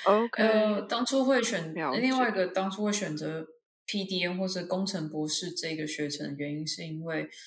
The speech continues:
Speaker 2: 它其实跟P H D很像，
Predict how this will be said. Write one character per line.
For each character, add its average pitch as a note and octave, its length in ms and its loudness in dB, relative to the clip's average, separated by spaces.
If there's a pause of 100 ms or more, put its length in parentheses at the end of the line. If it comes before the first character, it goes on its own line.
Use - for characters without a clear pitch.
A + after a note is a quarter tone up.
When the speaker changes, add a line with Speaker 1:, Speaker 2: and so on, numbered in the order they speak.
(180)
Speaker 2:
它 D#4 100 0
其 A3+ 200 0
实 F3 100 -2
跟 F#3 480 0 (720)
P G3+ 160 0
H F3+ 220 0
D F3 160 -6
很 E3 180 -8
像， - 440 -4